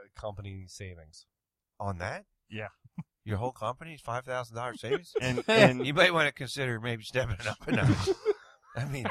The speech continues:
Speaker 2: wow! I mean, come on now.
Speaker 1: We em-, we emptied the coffers.
Speaker 4: Let all this shit pay for it.
Speaker 2: I,
Speaker 4: Just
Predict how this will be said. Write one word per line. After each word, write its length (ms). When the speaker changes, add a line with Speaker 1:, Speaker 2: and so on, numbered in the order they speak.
Speaker 2:
wow! 340
I 180
mean, 380
come 220
on 220
now. 260
Speaker 1:
We 60
em-, 160
we 140
emptied 340
the 60
coffers. 320
Speaker 4:
Let 100
all 160
this 140
shit 340
pay 180
for 240
it. 60
Speaker 2:
I, 160
Speaker 4:
Just 100